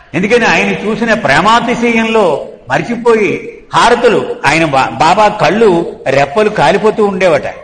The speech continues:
భయపడి గబుక్కుని వెళ్ళి ఆ దూరంగా తీస్తూ ఉండేవారు. అలాగే కొబ్బరికాయలు పట్టుకుని వచ్చేస్తూ ఉంటే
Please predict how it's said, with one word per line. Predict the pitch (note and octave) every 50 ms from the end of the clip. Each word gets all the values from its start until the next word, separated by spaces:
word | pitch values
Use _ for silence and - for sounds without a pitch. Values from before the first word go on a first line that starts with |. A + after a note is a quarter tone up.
| - - - _ _ _ _ _ _ - -
భయపడి | C3 F#3 G3+ F#3+ A#3 A3 A3+ F#3+ D3 - - D3+ D#3 -
గబుక్కుని | D3 D#3 E3+ G#3 G3+ - A3 G#3+ G3+
వెళ్ళి | F#3+ G3+ G#3+ G#3 F3 D#3 - - - -
ఆ | D#3+
దూరంగా | E3+ D3+ D3+ D#3 F#3 G3+ G3+ G#3 G3+
తీస్తూ | F#3+ - F3 F3 - - - -
ఉండేవారు. | F3 E3 D#3 D3 C#3+ C3 A#2+ A#2 A2+ A2+ - - - - _ _ _ _ _ _ _ _ _ _ _ _ - - _ -
అలాగే | D3+ F#3+ A3 G#3+ A3 G#3+
కొబ్బరికాయలు | - E3 D#3+ D3+ G3 G#3+ G#3 A3 A#3 A3+ A3
పట్టుకుని | - G#3+ G#3 G#3 - A3 G#3+
వచ్చేస్తూ | G#3 - - A#3 G#3+ - - A#3
ఉంటే | G#3+ G#3 G3+ A3+ G#3 E3+ F3+ - -